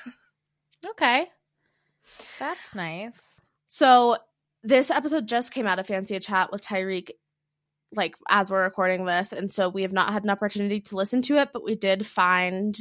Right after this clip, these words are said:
Speaker 1: the T L D R, so we'll go over that and see if there's any good tea.
Speaker 2: Yes.
Speaker 1: The first thing that sticks out to me <laughs> that I texted you about that is fucking hilarious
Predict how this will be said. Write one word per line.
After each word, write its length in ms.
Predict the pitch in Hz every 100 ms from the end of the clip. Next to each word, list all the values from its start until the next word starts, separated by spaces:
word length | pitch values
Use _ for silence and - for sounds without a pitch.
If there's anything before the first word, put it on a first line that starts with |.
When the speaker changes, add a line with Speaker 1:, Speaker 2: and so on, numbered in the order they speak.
| 220
Speaker 1:
the 540 | 196 208 190 185 180 185
T 140 | 196
L 140 | 185 196
D 140 | 285
R, 260 | 233 202 269
so 400 | - 214 190 190
we'll 200 | 185 190
go 280 | 196 190 185
over 180 | 190
that 460 | 190 202 185 196 -
and 120 | 226
see 180 | 214 208
if 120 | 208
there's 240 | 220 214 214
any 380 | 196 202 202 202 - 208 202
good 680 | 208 196 190 190 190 196 202 _ -
tea. 680 | - - 214 202 190 196 294 381 - - -
Speaker 2:
Yes. 520 | 208 151 - - - _ -
Speaker 1:
The 140 | 269
first 180 | 269 262
thing 140 | 339 359
that 120 | 302
sticks 200 | 262 247
out 160 | 254 247
to 100 | 254
me 340 | 214 202 233
<laughs> 20 | 330
that 840 | 403 - 349 381 349 311 302 285 -
I 80 | 254
texted 400 | 254 208 - 233
you 100 | 240
about 280 | 247 247
that 100 | 247
is 220 | 220 226 - -
fucking 320 | 220 220 254
hilarious 720 | 233 214 190 190 208 247 277